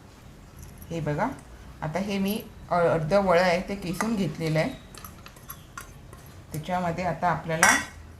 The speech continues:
हा अर्धा कांदा आणि, अ, पाच ते सहा लसणीच्या पाकळ्या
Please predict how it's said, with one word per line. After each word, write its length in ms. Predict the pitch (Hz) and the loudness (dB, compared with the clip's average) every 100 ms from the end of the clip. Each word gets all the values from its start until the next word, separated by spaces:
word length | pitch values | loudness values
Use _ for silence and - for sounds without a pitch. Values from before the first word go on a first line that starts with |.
| - - - - - - - - - - | -20 -20 -20 -20 -18 -16 -16 -18 -20 -6
हा 140 | 170 - | -4 0
अर्धा 340 | 190 180 156 233 | 2 4 6 6
कांदा 400 | 202 147 135 127 - - - - - | 6 2 2 -4 -8 -18 -20 -20 -8
आणि, 340 | 160 180 269 359 | -4 0 0 -2
अ, 160 | - 180 | -2 0
पाच 260 | - 185 190 - | 6 8 8 0
ते 100 | 233 | -2
सहा 220 | 240 214 | 4 6
लसणीच्या 580 | 208 196 - 202 196 214 | 6 2 -2 -2 0 2
पाकळ्या 440 | 208 156 139 123 | 4 4 2 -2